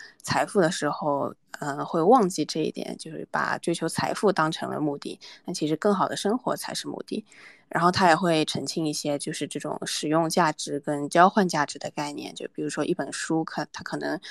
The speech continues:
标价没有多少钱，但是对我来说很重要，那相比起其他一些比较贵的奢侈品，它可能标价很贵，但是对我来说没有那么大的意义。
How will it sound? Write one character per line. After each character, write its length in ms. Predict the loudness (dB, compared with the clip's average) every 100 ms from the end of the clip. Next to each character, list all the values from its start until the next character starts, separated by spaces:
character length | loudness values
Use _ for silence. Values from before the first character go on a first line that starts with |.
| -18 -20 _
标 220 | 8 10
价 240 | 10 8
没 100 | 6
有 140 | 0 -2
多 100 | -4
少 140 | -10
钱， 260 | -12 -12 -8
但 160 | -8 -8
是 60 |
对 160 | -4 -2
我 140 | -2
来 160 | -4 -6
说 180 | -2 -2
很 160 | -4
重 220 | -2 0
要， 240 | 2 2 -2 -12 -20 _
那 80 | -8
相 240 | 0 2
比 80 | 2
起 160 | -2 -4
其 160 | -8
他 180 | -2 0
一 60 | 0
些 160 | -2
比 80 | -4
较 160 | -4 -2
贵 180 | 2 2
的 120 | 0
奢 180 | 0 0
侈 160 | 0
品， 320 | -4 -8 -10 -14 _ -14
它 120 | -8
可 160 | -4 -2
能 120 | 4
标 180 | 8 8
价 180 | 8 4
很 180 | 2 -2
贵， 240 | 0 0
但 120 | -2 -4
是 120 | -6
对 140 | 4 6
我 160 | 6
来 160 | 2 -2
说 220 | -2 -2
没 160 | 0 0
有 120 | 0
那 80 | -2
么 100 | 0
大 140 | -2
的 80 | -2
意 120 | -2
义。 280 | -4 -6